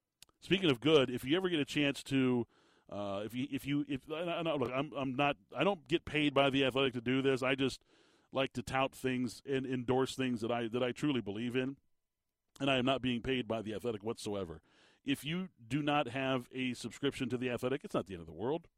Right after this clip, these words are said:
okay? It's fine. There's, there's a lot of places to spend money, especially with streaming services and such like that. If you've unplugged, as, trust me, I, my streaming bills are ridiculous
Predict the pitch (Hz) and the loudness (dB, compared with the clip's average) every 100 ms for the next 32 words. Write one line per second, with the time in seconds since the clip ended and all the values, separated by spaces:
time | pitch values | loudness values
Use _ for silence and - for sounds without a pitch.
0 | - 165 165 - 170 113 - _ _ - | -6 -6 -6 -8 -6 -6 -10 _ _ -4
1 | 123 127 - - - - 117 127 - - | -2 -2 -6 -20 -20 -8 -2 -2 -4 -4
2 | 127 147 131 143 139 135 123 117 - 135 | 0 0 0 0 -2 -4 -8 -8 -4 -2
3 | 123 135 143 143 - 120 127 117 - 135 | 0 0 0 -4 -6 -4 -4 -6 -4 -2
4 | 139 135 120 139 135 131 120 117 143 123 | 0 0 0 0 0 -2 -4 -2 -2 -2
5 | 131 131 131 101 104 117 - 123 135 113 | -4 -2 -4 -4 -4 -6 -2 -2 -2 -4
6 | - - - _ 127 117 98 92 92 _ | -8 -14 -20 _ -4 -4 -6 -8 -8 _
7 | _ _ 98 107 95 _ _ - - 139 | _ _ -8 -6 -8 _ _ -16 -4 0
8 | 127 101 98 90 87 90 85 123 - 80 | 0 -2 -6 -6 -6 -10 -6 -6 -6 -12
9 | - | -12